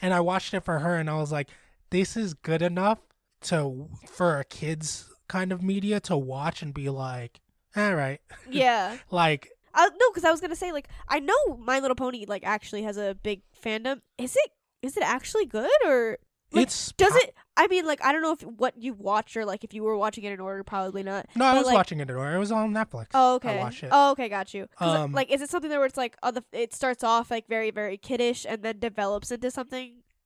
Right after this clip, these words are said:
Speaker 2: more, or?
Speaker 1: I got it. I mean, I wasn't really watching it that
Speaker 2: Okay.
Speaker 1: closely. Uh, I think it was okay.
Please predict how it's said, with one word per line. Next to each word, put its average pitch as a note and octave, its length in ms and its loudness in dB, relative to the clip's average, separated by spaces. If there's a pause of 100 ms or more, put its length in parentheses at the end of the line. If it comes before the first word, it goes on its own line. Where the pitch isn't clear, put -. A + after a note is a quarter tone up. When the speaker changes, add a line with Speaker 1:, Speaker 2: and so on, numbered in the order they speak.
Speaker 2:
more, D#4 440 -2 (220)
or? G#3+ 340 -4
Speaker 1:
I E3 80 0
got E3+ 140 4
it. D#3 160 -2
I D3 80 -4
mean, D3 160 -4
I C#3 100 -2
wasn't C#3+ 280 -2
really C#3+ 280 -2
watching B2+ 440 -6
it B2+ 100 -10
that C3+ 280 -6
Speaker 2:
Okay. F#2+ 60 -8
Speaker 1:
closely. B2+ 560 -10 (120)
Uh, B2+ 380 -8 (480)
I F3+ 120 0
think C4 260 -2
it C#4+ 60 0
was B3+ 180 2
okay. F#3+ 520 0